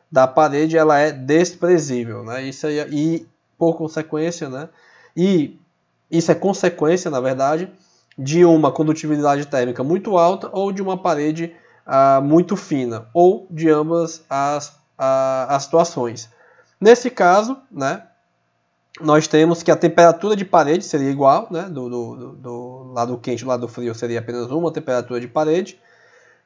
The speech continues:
seria dada por, por essa expressão aqui, né, em função da temperatura do fluido quente, temperatura do fluido frio,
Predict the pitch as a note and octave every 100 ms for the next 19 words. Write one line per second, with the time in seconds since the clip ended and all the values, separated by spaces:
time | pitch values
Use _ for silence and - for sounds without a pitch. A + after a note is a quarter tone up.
0 | _ - F#3 G3 F3 F3 F3+ F3+ D#3+ E3
1 | F#3 F3+ D#3+ D#3 D#3+ - - E3+ F3 F3+
2 | F#3+ C#3 A#2 A2+ A#2+ A#2 C3+ - C3 B2+
3 | B2+ C3+ B2+ F3 F3+ E3+ D3+ D#3 D3 D3+
4 | F3 E3 D3+ C#3+ C#3 D3 C#3 D3 C#3+ D3
5 | D3 C#3 E3+